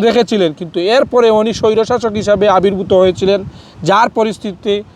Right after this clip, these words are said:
উনি উনিশশো পঁচাত্তর সালে হত্যার সম্মুখীন হয়েছিলেন।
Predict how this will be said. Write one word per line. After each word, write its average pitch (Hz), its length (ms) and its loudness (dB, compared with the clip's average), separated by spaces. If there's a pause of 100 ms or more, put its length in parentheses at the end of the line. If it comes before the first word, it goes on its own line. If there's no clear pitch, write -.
(140)
উনি 180 120 -4
উনিশশো 185 320 -2
পঁচাত্তর 185 520 0
সালে 185 180 4 (360)
হত্যার 180 440 0 (100)
সম্মুখীন 160 480 -4
হয়েছিলেন। 127 380 -6